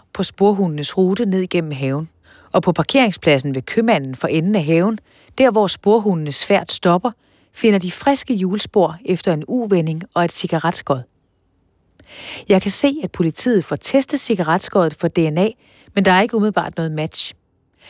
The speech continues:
Ligesom der ikke er noget match til de D N A-analyser, de får lavet fra Mogens' hals og negle. Er det helt almindeligt, at man ikke forsøger at finde ud af,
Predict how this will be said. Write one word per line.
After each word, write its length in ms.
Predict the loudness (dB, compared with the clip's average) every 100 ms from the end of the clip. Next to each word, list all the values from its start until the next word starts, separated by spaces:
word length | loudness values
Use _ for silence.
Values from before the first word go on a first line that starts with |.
| -6 0
Ligesom 300 | 4 4 2
der 100 | 0
ikke 140 | 0
er 60 | -2
noget 160 | -2
match 360 | -2 -2 -4 -12
til 160 | -4 -2
de 80 | 0
D 240 | 2 2
N 40 | 0
A-analyser, 640 | -2 -4 -6 -4 -4 -6
de 140 | -6
får 120 | -4
lavet 320 | -2 -2 -2 -2
fra 120 | -4
Mogens' 540 | -2 -2 -4 -6 -4
hals 380 | -2 -2 -2 -12 -14 -2
og 120 | 0
negle. 380 | 0 -2 -4 -6 -10 _ _ _ _ _ _ _ _ _ _ _ _ _ -6
Er 140 | -2
det 160 | 0 2
helt 200 | 2 2
almindeligt, 540 | 2 4 4 0 -2 -2
at 160 | 0
man 160 | 0 0
ikke 160 | -2
forsøger 580 | -2 -2 2 2 2 0
at 60 | -2
finde 260 | 0 2
ud 80 | 2
af, 320 | 2 0 -4